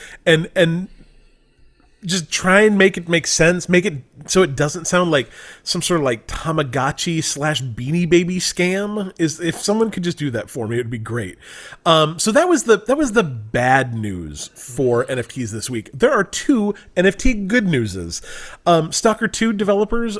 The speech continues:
uh, were gonna add N F Ts to Stalker Two. I don't know how. I don't care how. I'm sure there is a explanation for that, but apparently fans said, um, "Please don't,"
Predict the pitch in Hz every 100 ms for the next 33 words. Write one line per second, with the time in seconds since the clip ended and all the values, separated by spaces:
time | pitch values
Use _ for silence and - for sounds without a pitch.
0 | - 147 147 151 151 156 - 156 160 160
1 | 165 - 175 170 143 - 156 151 151 -
2 | 190 - 294 339 175 156 127 - 147 151
3 | 185 180 - - 131 131 135 135 135 147
4 | 151 - 196 180 160 156 151 139 147 143
5 | 135 - 131 151 139 143 151 170 165 170
6 | - - - 156 165 160 170 220 208 190
7 | 175 - - 160 165 180 170 - - -
8 | 165 147 - 147 143 - 214 247 175 120
9 | 123 135